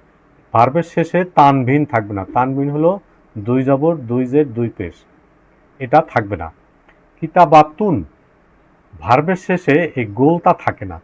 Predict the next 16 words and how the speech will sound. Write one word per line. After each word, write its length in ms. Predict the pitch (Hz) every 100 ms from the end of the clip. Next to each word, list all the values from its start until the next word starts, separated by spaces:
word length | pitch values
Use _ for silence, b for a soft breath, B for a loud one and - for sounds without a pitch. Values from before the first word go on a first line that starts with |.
| -
তো 60 |
গোলতা 360 | 104 113 131 156
না 140 | 147 135 -
থাকলে 260 | - 165 185
সেটা 320 | - 113 139
ভার্ব 260 | 101 90 90 _
হবে। 160 | 87 85
তো 60 | 120
এখানে 240 | 113 127 139
গোলতা 340 | 117 120 120
আছে, 180 | 107 -
অতএব 280 | 107 - 127 120
এটা 140 | 113
ভার্ব 260 | 82 87 87 104
না। 120 | 90 -
আবার 360 | 113 143 101